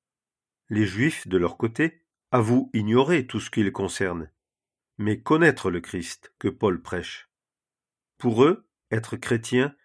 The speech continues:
signifie appartenir à une secte que partout on contredit. Remarquons le partout. Pas seulement parmi les Juifs, mais aussi parmi les gentils.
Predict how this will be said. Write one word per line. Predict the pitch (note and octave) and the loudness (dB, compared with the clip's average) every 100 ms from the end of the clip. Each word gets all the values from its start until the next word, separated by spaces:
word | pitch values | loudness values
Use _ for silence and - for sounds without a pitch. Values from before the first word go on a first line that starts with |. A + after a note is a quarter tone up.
| _ _ | _ _
signifie | - - C3 B2 - D3 | -8 -2 2 2 2 0
appartenir | - A2 - B2 C#3 | 0 -4 -2 0 2
à | A2 | 0
une | F#2+ F#2 | -2 -4
secte | - A2 - - - _ | -4 -6 -6 -20 -20 _
que | - | -6
partout | - C3 - E3 | -2 -2 0 0
on | C3 | 0
contredit. | A#2+ A2 - F#2 E2 E2 _ _ _ _ _ _ _ _ _ _ _ _ | 0 -6 -4 -8 -8 -14 _ _ _ _ _ _ _ _ _ _ _ _
Remarquons | A2+ A2 B2 A#2 - C3+ D#3+ | -4 2 4 4 2 0 0
le | A#2+ G2 G2 - _ - | -2 0 0 -2 _ -2
partout. | B2+ - - F#2+ E2 _ _ _ _ _ _ _ _ _ | -2 -2 -10 -10 -10 _ _ _ _ _ _ _ _ _
Pas | C3+ | 0
seulement | B2 A#2+ A2 G2+ | 2 2 2 0
parmi | - E2+ F#2+ | 0 -2 -2
les | G2+ | 0
Juifs, | A2+ D3+ A#2+ - _ _ _ _ | 0 -2 -6 -12 _ _ _ _
mais | A2 | 0
aussi | G#2+ - - | 0 0 -6
parmi | - C3 B2+ | -4 -2 2
les | G#2+ | 2
gentils. | F#2 F#2+ - E2+ - | 0 -2 -6 -14 -16